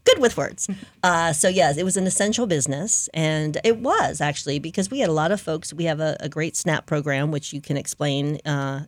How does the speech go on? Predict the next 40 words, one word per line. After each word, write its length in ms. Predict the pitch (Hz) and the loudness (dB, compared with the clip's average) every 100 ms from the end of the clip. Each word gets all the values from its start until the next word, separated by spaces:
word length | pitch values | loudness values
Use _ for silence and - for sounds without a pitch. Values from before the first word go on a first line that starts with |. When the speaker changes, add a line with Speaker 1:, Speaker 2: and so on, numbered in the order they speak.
| - | -8
Speaker 1:
uh, 100 | 120 - 127 - | -8 -8 -14 -8
to, 200 | - 165 143 - | -4 -2 -4 -8
to 160 | - 170 | -4 -2
the, 220 | 147 127 _ | -2 -4 _
to 100 | 170 | -4
the 120 | 160 | 0
listeners 420 | 165 - 147 147 | 2 2 0 0
later. 400 | 143 135 143 208 - - - - - | 0 -2 0 -2 -4 -16 -20 -18 0
Uh, 160 | 170 156 | 2 4
but 160 | 151 | 2
we 120 | 151 | 2
have 180 | 180 170 | 4 2
a 40 | 156 | 2
great 400 | 160 170 - - | 0 -2 -4 -2
program, 760 | 175 160 165 156 151 156 156 | -2 0 0 2 2 0 -2
uh, 380 | - 147 139 147 147 | -4 -4 -4 -6 -10
for 520 | - 160 147 143 143 | -6 -2 0 0 -2
folks 360 | - 165 160 - | -2 -2 -2 -2
who 220 | 151 147 - | -2 -2 -4
take, 400 | - 147 - - _ _ | -2 -2 -4 -14 _ _
who, 160 | 185 170 | -2 0
who 280 | 127 180 156 | 0 0 0
receive 340 | 165 156 143 143 | -2 -2 -2 0
snap 280 | 196 220 | 2 2
benefits, 600 | 214 208 196 202 196 190 | 4 4 4 2 2 2
and 140 | 165 143 | 0 2
we 100 | 147 | 2
didn't 220 | 156 156 | 0 -2
want 260 | 147 147 - - | -4 -6 -6 -2
to 360 | 147 143 139 147 _ _ | 0 0 -2 -6 _ _
make 180 | 170 156 | -2 0
it 80 | 151 | 0
difficult 420 | 147 160 151 - | -4 -4 -4 -2
for 80 | 147 | -2
them 240 | 143 151 | 0 0
to 80 | 147 | 0
have 140 | 143 120 | -4 -4
access. 680 | 139 - - 143 143 - - _ _ _ _ _ _ - | -6 -6 -2 0 0 -4 -10 _ _ _ _ _ _ -10
And 220 | 180 165 156 | -2 0 2
so 540 | - 160 156 156 156 | 4 4 4 2 0